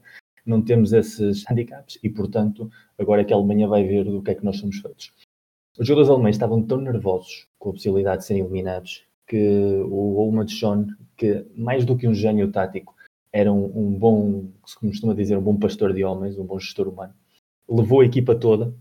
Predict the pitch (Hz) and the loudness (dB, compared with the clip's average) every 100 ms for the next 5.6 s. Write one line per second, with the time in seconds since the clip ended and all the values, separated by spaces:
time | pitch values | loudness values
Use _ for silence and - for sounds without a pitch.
0 | _ 117 120 113 - 113 - 120 101 107 | _ -4 -2 -2 -2 -4 -2 -4 -2 -2
1 | 104 101 101 98 98 104 117 113 - 101 | 0 -2 -4 -8 -10 -2 2 2 0 -4
2 | 95 95 95 92 92 98 98 98 87 - | 0 0 -2 -4 -6 -4 -4 -4 -6 -8
3 | - _ - _ - 104 101 104 104 104 | -18 _ -20 _ -2 0 2 4 6 6
4 | 107 98 104 104 98 98 98 95 95 95 | 4 2 -2 2 2 2 2 2 4 4
5 | 98 95 95 - 135 156 | 4 4 0 0 0 0